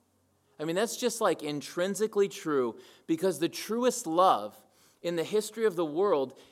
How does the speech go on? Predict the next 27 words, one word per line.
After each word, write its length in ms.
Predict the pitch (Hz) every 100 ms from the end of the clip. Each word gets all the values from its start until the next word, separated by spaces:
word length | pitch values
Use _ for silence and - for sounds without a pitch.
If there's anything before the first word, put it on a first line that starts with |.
| _ -
is 160 | 180
the 140 | - 165
self-sacrifice 1120 | - 196 202 202 208 208 202 151 147 143 151
of 80 | 143
the 80 | 151
Lord 260 | 160 170
Jesus, 640 | 143 202 208 98 - - _ _ _ _ _ _ _ _ _ _
who 160 | 190 190
came 400 | - 196 214 208
to 120 | 185
thaw 580 | 185 202 185 185 - -
our 360 | 160 196 240 185
frozen 400 | - 151 131 123
hearts, 340 | 123 123 - - - -
to 100 | 160
thaw 320 | - 208 226
the 140 | 190
frozen 540 | - - 202 220 202 170
hearts 280 | 185 214
of 220 | 180 160 135
the 80 |
siblings 600 | 147 - 196 185 214 202
who 120 | - 160
killed 460 | - 170 180 143
him. 280 | 107 98 90 _ _ _ _ _ _ _ _ _ _ _ _ _ _ _ _ _ _ _ _ _ _ _ -
God 480 | 165 180 196 196 -
is 380 | 156 156 151 -